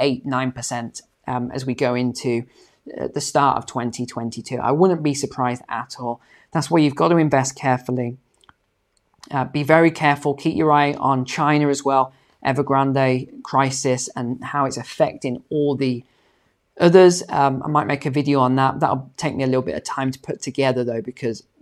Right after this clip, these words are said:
that's very, very complex, but everyone is tied in there. Keep your eye on this. Keep your eye on the stock market. Keep your eye on,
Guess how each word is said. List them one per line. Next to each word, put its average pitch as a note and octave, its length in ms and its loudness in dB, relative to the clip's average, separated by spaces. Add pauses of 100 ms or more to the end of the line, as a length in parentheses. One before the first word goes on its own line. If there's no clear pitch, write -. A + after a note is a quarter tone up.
(160)
that's C3+ 240 -4
very, C3 480 0
very A#2 240 -2
complex, - 600 -8
but - 300 -14 (180)
everyone C#3 400 0
is B2 140 -4
tied B2 340 -6
in B2 220 -2
there. A#2 200 -6 (640)
Keep G3+ 180 0
your F3 120 2
eye E3+ 140 6
on D3+ 160 4
this. C#3+ 300 0 (240)
Keep - 200 -2
your D#3 160 2
eye C#3+ 140 6
on C#3 120 2
the C3 100 0
stock - 360 -2
market. C#3 640 -2 (160)
Keep - 180 -2
your D3+ 160 0
eye C#3 200 2
on, C3 320 2